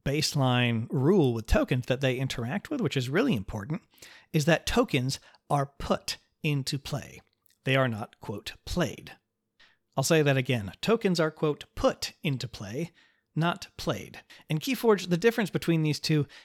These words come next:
is very important. So whether something is put into play or it is played, it has entered play.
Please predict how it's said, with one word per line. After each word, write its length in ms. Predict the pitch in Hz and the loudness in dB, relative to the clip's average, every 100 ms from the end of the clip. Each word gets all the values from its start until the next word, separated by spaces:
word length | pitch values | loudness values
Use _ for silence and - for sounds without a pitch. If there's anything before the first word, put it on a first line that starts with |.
| _ | _
is 200 | 165 127 | -2 -2
very 600 | 104 110 135 135 123 113 | -4 0 2 4 2 0
important. 680 | 123 113 - 107 92 - - - - _ - | -4 -6 -8 -10 -12 -14 -16 -18 -20 _ -2
So 160 | - | 2
whether 240 | 175 247 226 | 4 4 2
something 360 | 214 196 175 | 2 2 0
is 120 | 139 | 0
put 240 | - - - | -2 -2 0
into 240 | 160 143 | 0 0
play 340 | - 147 131 127 | 0 2 2 2
or 160 | 131 | -2
it 60 | 110 | -4
is 120 | - | -10
played, 580 | - 320 220 135 135 - - _ _ _ _ _ _ - | -8 -2 0 0 -2 -6 -14 _ _ _ _ _ _ -2
it 120 | 165 | 0
has 380 | 147 185 180 143 - - | 2 2 2 0 -6 2
entered 540 | 165 147 151 131 117 | 2 2 0 -2 -4
play. 380 | - 110 - | -10 -10 -12